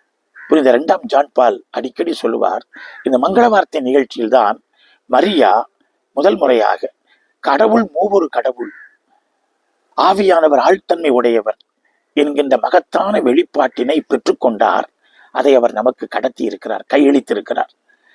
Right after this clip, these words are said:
ஆகவே ஆவியானவர் ஆழ்த்தன்மை உடையவர் என்கின்ற அந்த மகா கருத்தினை நாம் உள்ளத்திலே இருத்துதல் வேண்டும். அவர் புதியன செய்கிறவர், நாமும் அந்த ஆவியால் ஆட்கொள்ளப்பட்டால்,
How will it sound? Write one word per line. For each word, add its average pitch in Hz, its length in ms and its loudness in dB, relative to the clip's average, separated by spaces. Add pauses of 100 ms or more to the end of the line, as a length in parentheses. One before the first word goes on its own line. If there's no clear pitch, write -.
(160)
ஆகவே 185 360 2 (440)
ஆவியானவர் 175 580 0
ஆழ்த்தன்மை 180 540 -2
உடையவர் 143 480 2 (380)
என்கின்ற 143 380 0
அந்த 123 120 2
மகா 123 300 0
கருத்தினை 127 520 -2 (460)
நாம் 139 180 0
உள்ளத்திலே 143 480 2
இருத்துதல் 117 500 0
வேண்டும். - 320 -10 (560)
அவர் 170 280 2
புதியன 196 420 -4 (100)
செய்கிறவர், 104 580 -6 (600)
நாமும் 151 320 0
அந்த 127 180 0
ஆவியால் 131 440 2
ஆட்கொள்ளப்பட்டால், - 800 -4